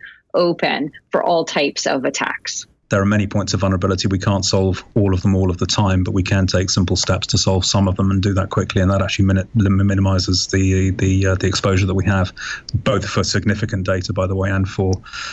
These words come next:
Speaker 2: um, stuff that we may consider more trivial.
Speaker 1: Traditionally, only two areas of the data security triad have been focused on by organizations, and that's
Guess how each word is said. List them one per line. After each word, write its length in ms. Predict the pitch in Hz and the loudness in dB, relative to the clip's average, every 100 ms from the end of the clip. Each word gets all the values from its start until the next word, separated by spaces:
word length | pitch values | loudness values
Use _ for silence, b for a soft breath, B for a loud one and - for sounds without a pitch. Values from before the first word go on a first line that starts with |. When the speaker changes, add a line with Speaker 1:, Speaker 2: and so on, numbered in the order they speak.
| B - | B 0
Speaker 2:
um, 220 | 95 92 | 2 2
stuff 260 | - - | 0 -2
that 60 | - | 0
we 100 | 98 | 0
may 160 | 95 92 | 0 0
consider 340 | 98 - 98 | 0 0 0
more 160 | 92 92 | 0 0
trivial. 360 | - 92 92 - - - | -2 0 -2 -4 -12 -2
Speaker 1:
Traditionally, 720 | 262 254 277 262 214 185 185 | 2 2 2 2 2 2 2
only 360 | 170 185 190 165 | 0 0 0 0
two 360 | - - 185 | -2 0 2
areas 440 | - 160 156 151 156 | 2 2 2 2 0
of 80 | 139 | 0
the 100 | 147 | 0
data 300 | 143 139 143 | 0 0 0
security 500 | - - 156 143 139 | -2 0 0 0 0
triad 480 | - 139 143 139 | 0 0 0 0
have 180 | 131 147 | -2 -2
been 200 | 156 143 | 0 -2
focused 560 | 139 147 135 147 - 143 | 0 -2 0 -2 -2 -2
on 160 | 139 | 0
by 160 | 139 139 | 0 0
organizations, 880 | 143 139 139 139 135 135 - 139 139 | 0 0 0 -2 0 0 -2 -2 0
and 160 | 151 156 | 0 0
that's 300 | 151 - | -2 -4